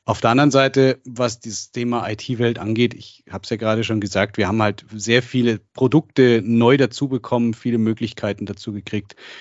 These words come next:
Und, ähm, ich glaub, das größte, die größte Schwierigkeit ist einfach jetzt wirklich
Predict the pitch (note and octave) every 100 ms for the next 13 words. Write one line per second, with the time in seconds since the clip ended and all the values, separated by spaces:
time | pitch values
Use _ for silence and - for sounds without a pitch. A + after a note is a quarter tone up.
0 | - - A2+ G#2+ G2+ G#2+ A2 G2 G2 G2
1 | - - _ - B2 C3+ - - C3 C#3+
2 | - A#2 F2+ _ _ - A#2 C#3 C3+ -
3 | C#3+ D#3 C#3+ - A#2 A#2+ B2+ - G#2+ A2+
4 | B2 G2+ G2 G2 G2+ G2 A2+ G2